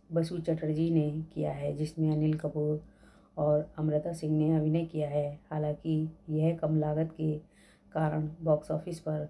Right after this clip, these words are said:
काफ़ी औसत थी। इसे समीक्षकों द्वारा सराहा गया था। इन वर्षों में फिल्म ने एक पंथ विकसित किया है और यह बासु चटर्जी के सबसे लोकप्रिय कार्यों में से एक है। चमेली की शादी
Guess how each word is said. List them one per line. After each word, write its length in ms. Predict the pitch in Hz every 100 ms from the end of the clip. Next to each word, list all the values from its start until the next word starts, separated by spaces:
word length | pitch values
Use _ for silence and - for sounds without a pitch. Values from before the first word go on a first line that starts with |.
| -
काफ़ी 320 | 156 156 165
औसत 320 | 156 156 156 -
थी। 240 | 151 151 165
इसे 320 | 160 160 160
समीक्षकों 640 | - 156 156 - 160 170
द्वारा 340 | 160 156 151 156
सराहा 480 | - 160 143 151 160
गया 260 | 151 151
था। 340 | - 147 147 - _ _ - - - - - _ _ - _ - - - - - 180
इन 140 | 175
वर्षों 340 | 165 165 -
में 200 | 165 160 160
फिल्म 200 | 170 165
ने 140 | 156 156 160 180
एक 140 | 170 -
पंथ 200 | 160 160 160
विकसित 440 | 160 165 - 165 -
किया 180 | 160 160
है 340 | 156 151 151 -
और 140 | 170 160
यह 400 | 160 165 160 - 156
बासु 300 | 156 160 165
चटर्जी 520 | 151 160 151 170 170
के 260 | 160 160 160 - - - - -
सबसे 260 | 160 -
लोकप्रिय 460 | 156 156 156 165 160
कार्यों 340 | 160 156 160 170
में 140 | 160
से 200 | 160 156 160 -
एक 220 | 160 160
है। 240 | 160 151 -
चमेली 380 | 156 156 160 165
की 120 | 160
शादी 480 | 160 156 151 156